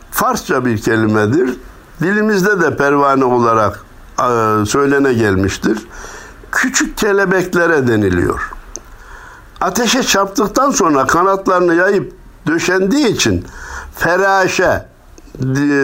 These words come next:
döşenmiş manasına kullanılıyor. "Kel feraşil mebsus." Bu anlamda söylenmiş.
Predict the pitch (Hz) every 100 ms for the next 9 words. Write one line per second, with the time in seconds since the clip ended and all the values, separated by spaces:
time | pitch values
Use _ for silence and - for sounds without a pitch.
0 | 135 165 175 185 185 202 208 - 131 123
1 | 120 113 120 120 107 - - - - -
2 | - - 147 139 123 120 113 123 123 131
3 | - - - - - - - 139 131 131
4 | 135 156 131 135 113 110 107 - 175 214
5 | - - - - - - - - - -
6 | 156 233 196 147 120 110 101 - 95 90
7 | 82 - - -